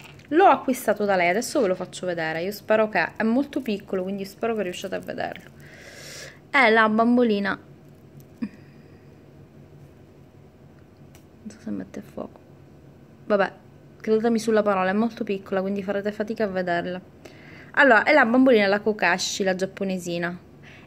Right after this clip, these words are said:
È bellissima, io ero innamorata follemente di questa giapponesina, così ho deciso di, eh, terminarlo così, il bracciale è finito.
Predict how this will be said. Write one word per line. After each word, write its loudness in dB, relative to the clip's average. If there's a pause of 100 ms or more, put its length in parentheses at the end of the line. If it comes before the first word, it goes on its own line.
È 2
bellissima, -4
io 2
ero 0
innamorata -4
follemente -8
di -12
questa -12
giapponesina, -10
così 4
ho 4
deciso -4
di, -4 (680)
eh, 2 (260)
terminarlo 2
così, 0
il -4
bracciale -2
è -8
finito. -12